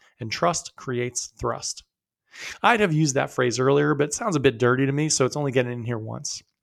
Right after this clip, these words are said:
Anyway, if you're trying to create thrust, a great way to do this is rivers and dams. We've talked through this before. Your customer is on a boat going down the river towards whatever the big goal you can help them with is.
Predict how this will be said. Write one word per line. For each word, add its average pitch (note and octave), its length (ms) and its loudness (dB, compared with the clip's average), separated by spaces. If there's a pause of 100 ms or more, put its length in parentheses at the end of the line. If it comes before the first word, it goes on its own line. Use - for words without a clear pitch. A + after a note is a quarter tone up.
(680)
Anyway, F3 300 6 (320)
if G3 60 -4
you're A#3 100 0
trying G#3+ 280 0
to A3+ 60 2
create D#3 340 2
thrust, A#2+ 460 0
a - 40 -4
great C#3+ 360 0
way E3+ 80 2
to D3 100 4
do C3 160 2
this F3+ 320 -2
is A#2+ 120 -4
rivers B2+ 440 -2
and B2+ 120 -6
dams. B2 480 -8 (280)
We've C3 120 -6
talked - 320 -2
through C#3 160 0
this B2 200 0
before. B2+ 540 -10 (720)
Your F#3+ 180 4
customer D#3 480 -2
is C#3 140 -6
on A#2+ 100 -4
a A2+ 60 -4
boat A#2 360 -2
going A#2+ 220 -2
down A#2 180 -2
the A2 80 -4
river C#3+ 260 2
towards A#2+ 460 -6
whatever E3 400 -2
the C#3+ 100 4
big B2+ 320 0
goal B2+ 240 4
you B2 180 -4
can A#2+ 120 -8
help B2 260 -6
them B2 140 -2
with A#2+ 320 -4
is. D3 400 -8